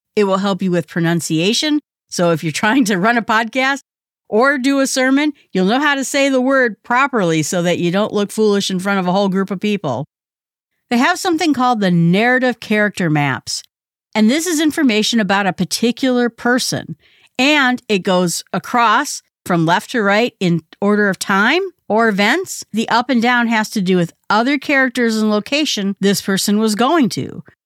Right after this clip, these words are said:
It can also show you what other people have made about that particular topic. If someone created some piece of art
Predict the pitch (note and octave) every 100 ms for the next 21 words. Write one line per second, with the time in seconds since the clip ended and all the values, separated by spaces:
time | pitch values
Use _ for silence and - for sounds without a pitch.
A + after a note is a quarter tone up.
0 | _ _ - F3+ A3+ B3 - C#4+ - G3+
1 | A3 C4+ D#4+ E4+ _ - A#3+ - - F#4
2 | G#4+ B3+ G#3+ F3 F3 D#3 F3 E3 D3+ E3+
3 | D#3+ F3 E3+ - F3+ D#3+ D#3 D3+ D#3+ C#3+
4 | - C#3+ E3+ - G#3+ A#3+ - G#3+ A3+ A#3
5 | - G#3 F3+ G3+ - D3 - F3 C#4